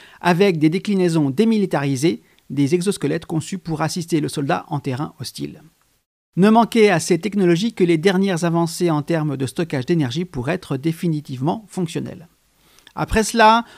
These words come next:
en quelques années, ces machines collaboratives, devenues civiles, devinrent les meilleurs amis des personnes à mobilité réduite,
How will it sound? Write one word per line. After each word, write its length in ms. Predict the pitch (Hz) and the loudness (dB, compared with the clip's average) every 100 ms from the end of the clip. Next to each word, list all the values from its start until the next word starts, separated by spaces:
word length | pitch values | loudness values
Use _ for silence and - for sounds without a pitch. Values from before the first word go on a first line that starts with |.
| - | -12
en 100 | - | -6
quelques 320 | 156 233 220 196 | 2 2 4 2
années, 220 | 170 151 | 4 2
ces 160 | - | 2
machines 380 | 208 208 - 180 | 0 0 -2 -4
collaboratives, 800 | 165 220 202 180 175 196 233 240 240 - - | 2 2 4 2 0 -4 -4 -6 -10 -20 0
devenues 360 | 165 185 196 175 | 6 8 8 4
civiles, 480 | 160 233 196 220 220 | 2 0 2 0 4
devinrent 460 | 185 165 185 214 | 4 4 2 2
les 120 | 160 156 | 2 4
meilleurs 480 | 190 220 202 156 | 4 2 2 2
amis 240 | 170 170 220 | 2 2 2
des 140 | 170 | 0
personnes 480 | 156 165 - 208 214 | -2 -4 -2 -2 -2
à 120 | 190 | 0
mobilité 440 | 170 165 180 180 196 | 0 2 0 0 -2
réduite, 460 | 175 160 151 - | -2 -4 -6 -12